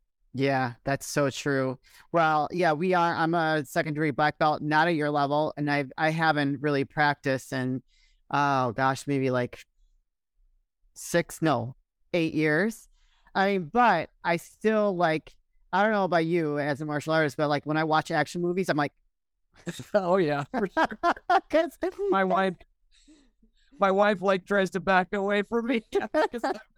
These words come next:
Speaker 1: I know. And just because when you've done it and you've competed and you've learned all those moves, it's, like, ingrained in you. You're like, "Ah, ah, ah,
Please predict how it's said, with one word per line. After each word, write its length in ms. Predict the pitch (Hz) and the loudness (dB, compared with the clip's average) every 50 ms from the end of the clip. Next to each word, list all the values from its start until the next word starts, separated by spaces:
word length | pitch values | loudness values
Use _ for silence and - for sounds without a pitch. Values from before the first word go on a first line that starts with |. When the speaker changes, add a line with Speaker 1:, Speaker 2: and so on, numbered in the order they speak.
| _ - - _ _ _ _ - 247 339 381 392 359 - - | _ -20 -20 _ _ _ _ -6 -4 -4 -4 -4 -4 -2 0
Speaker 1:
I 220 | 269 277 285 285 | 0 0 0 0
know. 360 | 285 294 302 294 277 220 175 - _ _ - 311 - - | 0 2 2 2 2 2 0 -2 _ _ -20 -14 -8 -4
And 140 | 302 277 254 | -4 -2 -2
just 180 | 294 277 - | -2 -4 -4
because 320 | - 302 - - 294 285 - | -4 -6 -2 -2 -2 -2 0
when 200 | - 277 269 262 | -2 -2 -2 -2
you've 180 | 262 254 202 - | -2 -4 -4 0
done 240 | 240 247 311 330 285 | 0 0 2 0 0
it 160 | 247 233 226 | -2 -2 -2
and 120 | 226 226 | -2 -2
you've 140 | 214 202 - | -2 -4 -4
competed 640 | - 208 190 - - - 254 254 233 240 240 233 233 220 | -4 -4 -4 -4 -4 -2 -2 0 0 0 0 0 0 0
and 160 | 196 185 180 | 0 0 0
you've 160 | 180 160 151 | -2 -2 -2
learned 320 | 165 190 208 233 254 233 | -2 0 2 2 2 2
all 200 | 226 226 220 214 | 4 4 4 4
those 260 | 208 196 190 190 170 170 | 4 2 0 -2 -2 -4
moves, 420 | 180 208 247 254 220 185 160 143 | -4 -2 -2 0 -2 -2 -2 -4
it's, 160 | 185 - - | -6 -4 -2
like, 160 | 185 175 - | -4 -2 0
ingrained 400 | 170 170 156 156 185 196 233 233 | 0 0 0 2 2 2 2 2
in 80 | 220 196 | 2 2
you. 100 | 185 180 | 2 2
You're 120 | 180 196 | 2 2
like, 120 | 185 180 196 | 2 2 2
"Ah, 180 | 240 233 - - - - 180 - _ _ _ _ - | 0 0 -2 -4 -10 -14 -14 -14 _ _ _ _ -6
ah, 100 | 240 - - - | -6 -4 -2 -4
ah, 320 | 262 - - - 220 | -4 -4 -4 -4 -4